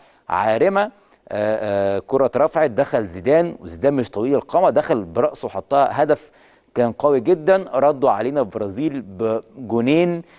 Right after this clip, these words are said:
من، آه، كورتين ثابتين على ما أظن، أو كورنر وكرة ثابتة. نزلنا الشوط التاني كلنا مش هنقول محبطين، ولكن قلنا إيه؟ قلنا نخرج كده، يعني لو هنخرج كده تمام. ولكن هنا ظهر معدن الفراعنة، ظهر معدن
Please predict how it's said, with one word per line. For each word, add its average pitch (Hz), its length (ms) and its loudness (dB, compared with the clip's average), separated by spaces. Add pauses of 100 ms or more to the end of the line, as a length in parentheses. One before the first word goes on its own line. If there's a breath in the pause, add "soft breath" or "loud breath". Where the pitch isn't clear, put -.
(180 soft breath)
من، 131 360 0
آه، 104 280 -2
كورتين 113 420 -2
ثابتين 135 360 -2
على 104 200 2
ما 107 200 -2
أظن، 139 320 0
أو 104 140 0
كورنر 123 400 0
وكرة 117 280 2
ثابتة. 180 460 0 (400 soft breath)
نزلنا 208 320 2
الشوط 220 220 -2
التاني 214 560 2 (600)
كلنا 220 720 4 (720)
مش 151 140 -4
هنقول 240 180 4
محبطين، 170 540 0
ولكن 196 400 2
قلنا 202 260 2
إيه؟ 202 320 2 (320 soft breath)
قلنا 247 160 2
نخرج 254 320 2
كده، 135 280 2 (1040 soft breath)
يعني 151 140 2
لو 175 80 4
هنخرج 214 440 0
كده 247 200 4
تمام. 151 400 2
ولكن 208 360 2
هنا 226 240 2
ظهر 202 520 2
معدن 156 520 -2
الفراعنة، 95 540 -4
ظهر 135 320 -2
معدن 147 480 -4